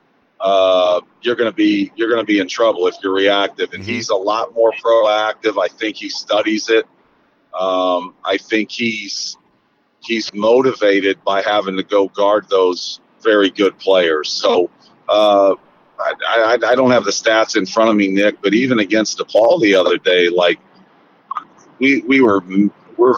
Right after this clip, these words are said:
Speaker 1: very concerned about Jalen Coleman Lands 'cause he can get away from people. And, like, Ty's line, I think he had eight rebounds, five steals, however many points. But,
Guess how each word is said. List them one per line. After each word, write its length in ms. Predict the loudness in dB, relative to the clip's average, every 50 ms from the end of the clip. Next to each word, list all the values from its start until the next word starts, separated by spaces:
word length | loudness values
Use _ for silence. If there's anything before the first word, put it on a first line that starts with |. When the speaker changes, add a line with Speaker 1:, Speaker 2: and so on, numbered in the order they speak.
| 2 4
Speaker 1:
very 300 | 6 6 6 6 6 4
concerned 600 | 4 2 0 0 0 0 2 2 2 4 2 2
about 500 | 2 2 2 2 2 0 -2 -10 -12 -4
Jalen 440 | 0 4 4 6 6 4 2 2 4
Coleman 340 | 4 4 4 4 4 2
Lands 460 | 2 2 4 4 4 4 2 2 0 -2
'cause 200 | -4 -4 -2 -2
he 140 | -4 -4
can 180 | -2 -2 -2 0
get 180 | 2 2 4 4
away 320 | 4 6 6 6 6 4
from 220 | 2 0 -4 -6 -4
people. 460 | -4 -4 -4 -2 0 0 2 2 2
And, 140 | 0 -2 -6 -10 _ _ _ _ _ _ _ _ _ _ _ _ _ _ _ -4
like, 220 | -2 -2 -2 -2 -4
Ty's 440 | -4 -2 0 2 4 2 2 2 0
line, 320 | 0 0 0 0 0 0
I 100 | 0 -2
think 240 | -2 -4 -8 -6 -4
he 80 | -4
had 100 | -4 -2
eight 180 | -2 -2 -2 -4 -4
rebounds, 600 | -6 -4 -4 -4 -6 -6 -6 -4 -6 -6 -8 -8
five 360 | -8 -6 -4 -2 -2 -4 -4
steals, 600 | -6 -10 -6 -4 -2 0 0 0 -2 -4 -6 -6
however 340 | -4 -2 -2 -2 -2 -4 -6 -6
many 240 | -6 -6 -8 -8
points. 460 | -10 _ -6 -4 -4 -4 -4 -6 -8 -8
But, 200 | -6 -6 -6